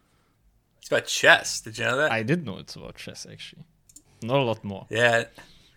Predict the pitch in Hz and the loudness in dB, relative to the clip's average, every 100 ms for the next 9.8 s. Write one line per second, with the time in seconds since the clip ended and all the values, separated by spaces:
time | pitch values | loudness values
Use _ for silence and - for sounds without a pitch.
0 | _ - - _ 131 180 143 - 139 120 | _ -20 -20 _ 0 4 4 4 0 2
1 | 139 - 117 98 - 151 120 104 - - | 0 0 -4 -6 -4 -2 -2 -4 -12 -10
2 | 202 - - 110 127 147 120 - 135 - | -12 -10 -6 -2 -2 -2 -6 -4 -4 -2
3 | 208 285 - _ _ _ _ _ _ _ | -6 -6 -12 _ _ _ _ _ _ _
4 | _ _ _ _ _ _ - - - 160 | _ _ _ _ _ _ -16 -12 4 4
5 | 156 107 80 277 185 104 185 - - - | 4 -2 -4 -6 -10 -10 -12 -12 -18 -6
6 | 120 120 120 117 117 117 _ - 135 226 | 0 2 2 -2 -6 -16 _ 0 2 2
7 | 285 311 277 202 165 123 107 123 120 117 | 0 -2 2 2 4 2 2 0 -2 -12
8 | _ 131 139 139 127 190 196 139 - 170 | _ -2 -2 -4 -4 0 2 0 2 0
9 | - 135 117 104 95 107 139 78 | 0 -8 -4 -4 -2 -2 -2 -4